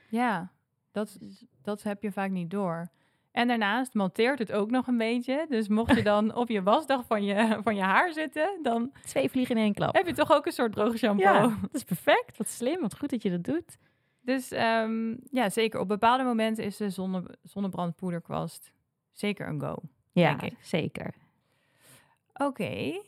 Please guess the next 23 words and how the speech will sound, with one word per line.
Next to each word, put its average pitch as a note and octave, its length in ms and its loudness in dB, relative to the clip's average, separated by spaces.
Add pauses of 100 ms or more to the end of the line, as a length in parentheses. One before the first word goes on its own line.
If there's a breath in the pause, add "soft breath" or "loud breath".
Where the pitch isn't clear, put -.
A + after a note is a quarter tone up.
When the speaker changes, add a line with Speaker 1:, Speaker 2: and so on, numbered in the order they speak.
(260)
Speaker 1:
welke D#4+ 200 0
hebben D#4 180 -4
we C#4 60 -2
nog A#3+ 120 -2
meer B3 280 -2
om E3 60 -6
te E3 100 -10
bespreken? E3 580 -8 (600 soft breath)
Speaker 2:
Ehm, C#4 640 2
nou, E3+ 260 0
een F#3+ 120 4
heleboel. A3 840 0
Ehm, G3+ 540 2
we G3+ 100 0
hebben G#3 200 4
het, - 160 -6
ehm, F#3 420 2 (160)
we F#3 80 -2
hadden G#3 180 0
het G3 80 -4
ook G3+ 100 0
nog F#3+ 140 4
even, F3+ 460 0